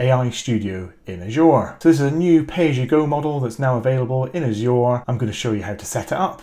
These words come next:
I'll then bring that model into Power Automate, and not only that, I'll then demonstrate how to bring it into a Power App so that you can have a full history context conversation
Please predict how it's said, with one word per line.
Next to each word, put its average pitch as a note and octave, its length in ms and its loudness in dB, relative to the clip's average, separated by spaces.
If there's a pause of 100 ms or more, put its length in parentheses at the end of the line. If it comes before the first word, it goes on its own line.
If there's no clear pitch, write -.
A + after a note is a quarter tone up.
I'll B2+ 80 0
then A#2+ 240 0
bring C3 320 0
that A#2 220 -2
model A2 380 -2
into A2 440 -6
Power C3+ 380 0
Automate, C3+ 600 0 (280)
and A#2+ 140 -2
not F3+ 160 2
only A#2 180 -2
that, A#2 480 -6 (180)
I'll A#2+ 120 -2
then B2 180 0
demonstrate A#2 720 -2
how C3+ 220 -6
to A#2 100 -8
bring A#2 260 -4
it A2+ 60 -8
into G#2+ 300 -10
a F#2+ 60 -12
Power D#3 360 -2
App G2 280 -6 (260)
so - 180 -8
that A#2 80 -2
you - 80 -10
can A#2 100 -8
have A2+ 480 -6
a G#2 100 -12
full D3 340 0
history B2+ 380 -4
context C3 680 -8
conversation A#2+ 880 -6